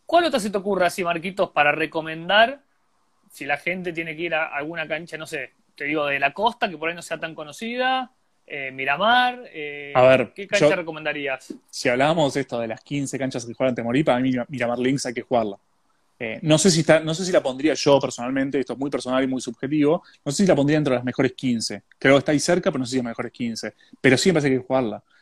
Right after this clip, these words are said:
Speaker 2: porque es la cancha más parecida a un Links puro, eh, de lo que tenemos en Argentina.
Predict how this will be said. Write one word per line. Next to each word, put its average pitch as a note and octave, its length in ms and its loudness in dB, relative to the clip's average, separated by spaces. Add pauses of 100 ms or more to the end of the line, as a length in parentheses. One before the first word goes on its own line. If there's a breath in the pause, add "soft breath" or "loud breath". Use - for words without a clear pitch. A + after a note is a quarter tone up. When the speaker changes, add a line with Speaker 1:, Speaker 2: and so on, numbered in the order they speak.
(140)
Speaker 2:
porque B2 140 0
es C3+ 40 6
la C3+ 60 6
cancha D3+ 220 2
más C3+ 80 0
parecida C#3+ 640 2
a A2+ 60 -2
un A#2 240 -2
Links C3 480 -2 (120)
puro, D3+ 540 4
eh, G#2 500 -10
de A2+ 140 -8
lo G#2 40 -4
que G2+ 80 -4
tenemos A#2 220 2
en A2+ 60 2
Argentina. D3 640 4